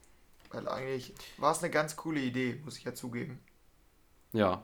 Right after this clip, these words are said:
Speaker 2: muss
Speaker 1: Mhm.
Speaker 2: man sich einfach mal selber, selber loben. War schon, war schon toll von mir.
Speaker 1: Ja.
Speaker 2: <laughs>
Speaker 1: Aber mir
Speaker 2: Ja,
Speaker 1: fällt ja
Speaker 2: ging.
Speaker 1: gerade ein, ich hatte dir eine Hausaufgaben gegeben, ne?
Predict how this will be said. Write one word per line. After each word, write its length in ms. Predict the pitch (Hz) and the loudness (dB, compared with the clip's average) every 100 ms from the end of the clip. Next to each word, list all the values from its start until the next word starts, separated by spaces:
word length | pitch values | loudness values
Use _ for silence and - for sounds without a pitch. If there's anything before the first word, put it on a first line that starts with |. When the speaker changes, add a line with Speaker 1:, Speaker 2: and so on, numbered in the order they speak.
| - | -2
Speaker 2:
muss 140 | 110 | 2
Speaker 1:
Mhm. 60 | 117 | 4
Speaker 2:
man 100 | 110 | 4
sich 120 | 107 | 4
einfach 160 | 110 110 | 4 4
mal 160 | 104 | 6
selber, 280 | 98 98 95 | 6 4 2
selber 240 | 98 104 92 | 0 0 0
loben. 240 | 90 87 | -4 -6
War 120 | 92 104 | -6 -4
schon, 320 | 98 95 98 - - - - | -6 -6 -10 -20 -20 -14 -6
war 100 | 101 | -4
schon 120 | 110 101 | -2 2
toll 200 | 107 95 | 2 2
von 160 | 90 | -2
mir. 100 | 87 - - - 165 | -4 -8 -16 -4 2
Speaker 1:
Ja. 280 | 156 113 - | 4 2 -2
Speaker 2:
<laughs> 920 | 131 - - - - - - - - | -2 -2 -6 -10 -10 -10 -16 -16 -2
Speaker 1:
Aber 160 | - 139 - | 8 8 8
mir 80 | 139 | 2
Speaker 2:
Ja, 120 | - 190 | 4 6
Speaker 1:
fällt 100 | - | 6
ja 60 | |
Speaker 2:
ging. 60 | - | 6
Speaker 1:
gerade 220 | 98 143 | 8 8
ein, 160 | 139 147 | 6 4
ich 100 | 131 | 0
hatte 140 | 147 | -4
dir 120 | 147 139 | 2 2
eine 120 | 127 | 4
Hausaufgaben 480 | 156 - 123 - 120 | 2 0 -2 -2 -2
gegeben, 320 | 117 - 120 | -4 -6 -4
ne? 160 | 127 | -4